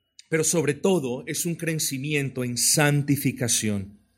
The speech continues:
Ese es el propósito de la edificación de la iglesia. Miren lo que dice el apóstol.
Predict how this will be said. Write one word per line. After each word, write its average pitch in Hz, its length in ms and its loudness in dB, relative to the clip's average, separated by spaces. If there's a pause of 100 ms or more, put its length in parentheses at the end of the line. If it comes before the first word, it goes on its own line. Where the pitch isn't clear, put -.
(300)
Ese 185 340 6
es - 120 2
el 143 160 4
propósito 120 920 2 (280)
de 139 100 4
la 131 100 6
edificación 123 840 2
de 127 80 0
la 120 100 4
iglesia. 117 420 -2 (240)
Miren 208 240 4
lo 240 100 4
que 202 80 4
dice 180 220 2
el 175 60 2
apóstol. 120 480 -6